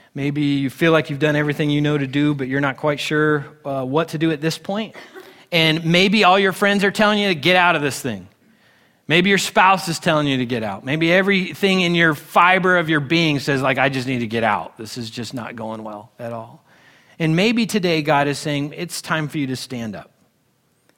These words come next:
It's time for you to do the right thing in the right way." Maybe you, you've, you need to acknowledge some of the dysfunction you've brought into the relationship.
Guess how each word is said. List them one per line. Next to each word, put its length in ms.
It's 200
time 240
for 100
you 120
to 80
do 140
the 120
right 280
thing 220
in 80
the 80
right 320
way." 160
Maybe 260
you, 280
you've, 280
you 220
need 320
to 120
acknowledge 520
some 200
of 140
the 60
dysfunction 480
you've 220
brought 200
into 260
the 100
relationship. 680